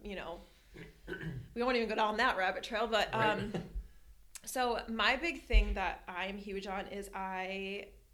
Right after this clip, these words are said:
Speaker 1: I'm new patient day one, and then I have a, my day two is a little bit more, I would say, like, extensive in the chiropractic profession. And, um, we were just doing Doctor Jeff's boot call before this, and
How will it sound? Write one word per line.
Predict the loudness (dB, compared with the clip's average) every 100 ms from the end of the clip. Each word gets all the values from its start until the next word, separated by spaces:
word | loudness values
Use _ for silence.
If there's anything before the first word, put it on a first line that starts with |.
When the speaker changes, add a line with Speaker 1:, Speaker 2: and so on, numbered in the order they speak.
| -20 -20 -20 -18 -18 -18 -20 -20
Speaker 1:
I'm | -14 -8
new | -6
patient | -2 -2 -2 -4
day | -2
one, | 0 -2 -2
and | -4
then | -6
I |
have | -4
a, | -6 -8 -14
my | -8 -6
day | -6 -4 -2
two | -2 -4
is | -4
a | -4
little | -6
bit | -6 -8
more, | -8 -6
I | -6
would | -8
say, | -8
like, | -8 -8
extensive | -10 -8 -8 -8 -10 -10
in | -12
the |
chiropractic | -12 -12 -10 -10 -12 -12 -16 -18
profession. | -16 -14 -12 -12 -12
And, | -12 -14 -18 -20 -20 -18 -18 -12 -4
um, | -2 0
we | 0
were | 0
just | -4 -6
doing | -4 -4 -4 -6 -8
Doctor | -6 -6
Jeff's | -6 -8 -8
boot | -6 -6
call | -4 -6
before | -6 -6 -4 -2
this, | -2 -4 -6
and | -8 -8 -8